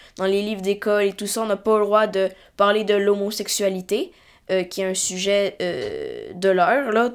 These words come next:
l'hé-, l'homosexualité, ça fait partie de notre soci-, de notre société. Euh, donc, c'est, c'est ça. Donc, il y a certaines personnes qui s'inquiètent que Donald Trump,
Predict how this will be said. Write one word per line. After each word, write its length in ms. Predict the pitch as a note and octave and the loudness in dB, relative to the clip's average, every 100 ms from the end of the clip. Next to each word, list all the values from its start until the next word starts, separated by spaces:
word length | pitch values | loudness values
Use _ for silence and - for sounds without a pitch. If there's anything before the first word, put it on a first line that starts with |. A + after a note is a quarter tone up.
| - | -6
l'hé-, 200 | - F#3+ F#3+ | -6 -6 -4
l'homosexualité, 800 | F#3+ G3 G#3 G3 - G3+ F#3+ C4+ | -2 -2 -2 -6 -2 -2 -2 -2
ça 140 | B3+ | -2
fait 120 | A3 | -4
partie 500 | F#3 - A#3 - A#3 | -2 2 2 0 -6
de 60 | A3 | -4
notre 160 | G3+ G3 | -4 -4
soci-, 420 | F#3 F3+ G3+ F#3+ _ - | -8 -8 -8 -8 _ -2
de 100 | G3 | -2
notre 320 | G3+ G3 G3 | -2 -4 -6
société. 640 | G3+ G3+ G3 F#3 A3 - - - - - - | -4 -6 -6 -4 -4 -6 -12 -20 -20 -20 -6
Euh, 540 | F#3 F#3 F#3 F#3 F3+ E3+ - | 0 0 0 -2 -4 -8 -6
donc, 280 | F#3+ F#3+ F#3+ - - - | -2 -2 -4 -10 -18 -18
c'est, 540 | - - F3+ E3+ - | -12 -6 -4 -4 -6
c'est 160 | F#3 G3 | -8 -6
ça. 320 | - G#3+ D4+ - - - | -2 -2 -4 -8 -20 -6
Donc, 260 | G3 G#3+ G#3+ - _ _ | 0 0 -2 -16 _ _
il 60 | G3+ | 0
y 20 | |
a 60 | G3+ | 2
certaines 380 | A3 G#3+ A3 | 0 -2 -4
personnes 340 | G#3+ G#3+ A3+ A3 | -2 -2 -2 -4
qui 80 | - | -2
s'inquiètent 500 | - G3+ A#3 B3 - | 0 0 0 -4 -2
que 260 | A3 F#3+ G3 - - | 2 2 0 -12 -8
Donald 280 | F#3+ G3+ G3+ | -2 0 0
Trump, 240 | - A#3 | 0 -2